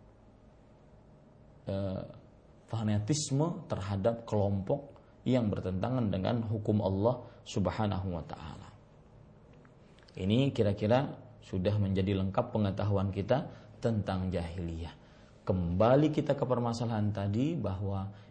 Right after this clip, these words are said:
yang dimaksud dengan jahiliyah, sebagaimana yang sudah saya sebutkan tadi, adalah jahiliyah sebelum sesuatu,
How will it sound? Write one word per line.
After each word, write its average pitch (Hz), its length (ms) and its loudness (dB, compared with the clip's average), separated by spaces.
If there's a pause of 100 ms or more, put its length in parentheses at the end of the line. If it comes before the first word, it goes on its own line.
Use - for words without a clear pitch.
yang 104 320 0
dimaksud 110 560 -2
dengan 95 320 -2
jahiliyah, 98 960 -2
sebagaimana 92 720 -2
yang 95 160 -2
sudah 90 240 -6
saya 90 160 -6
sebutkan 95 560 -2
tadi, 123 480 0 (320)
adalah 107 480 0 (320)
jahiliyah 107 1200 2 (680)
sebelum 139 800 0 (560)
sesuatu, 120 880 0